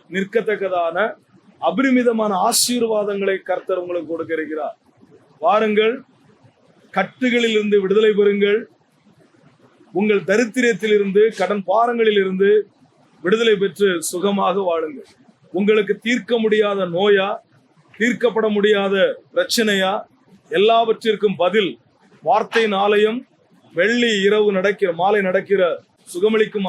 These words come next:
ஆராதனையில் பதில் இருக்கிறது. தமிழ், தெலுங்கிலே நடக்க இருக்கிற இந்த ஆராதனையில் நீங்கள் அறிந்தவர்களும் பங்கு பெற்று ஆசீர்வாதத்தை சுதந்திரித்து கொள்ளுங்கள்.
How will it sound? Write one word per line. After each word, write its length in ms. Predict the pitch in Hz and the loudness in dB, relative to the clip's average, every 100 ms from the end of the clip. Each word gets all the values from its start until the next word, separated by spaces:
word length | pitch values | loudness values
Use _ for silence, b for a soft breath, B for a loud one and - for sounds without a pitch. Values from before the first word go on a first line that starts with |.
| 180 | -2
ஆராதனையில் 640 | 180 175 175 175 220 269 _ _ _ - | -2 -4 -8 -2 -2 -2 _ _ _ -20
பதில் 400 | - 165 185 208 | -8 -4 0 2
இருக்கிறது. 460 | 196 156 170 160 170 131 _ _ _ _ _ _ - 185 | 2 0 -2 -2 -2 -8 _ _ _ _ _ _ -2 0
தமிழ், 280 | 208 254 254 - | 2 2 0 -2
தெலுங்கிலே 440 | 196 220 220 226 226 | 0 2 2 2 2
நடக்க 260 | 185 202 196 214 | 2 -2 0 2
இருக்கிற 260 | 202 196 185 180 | 2 2 0 0
இந்த 120 | 165 170 | -2 0
ஆராதனையில் 560 | 202 202 196 208 220 247 - - _ - | 0 -2 -2 0 0 0 -2 -12 _ -4
நீங்கள் 300 | 202 220 202 | -2 0 0
அறிந்தவர்களும் 540 | 196 269 262 233 208 165 | 0 0 0 0 -2 -4
பங்கு 220 | 175 208 196 | -2 0 0
பெற்று 260 | 190 185 147 - _ _ - 139 | -2 -6 -8 -10 _ _ -14 -6
ஆசீர்வாதத்தை 640 | 190 - 226 208 190 185 180 - | -6 -4 -4 -2 -2 -4 -8 -6
சுதந்திரித்து 420 | 156 160 160 151 | -8 -6 -8 -8
கொள்ளுங்கள். 380 | 135 113 - | -12 -14 -20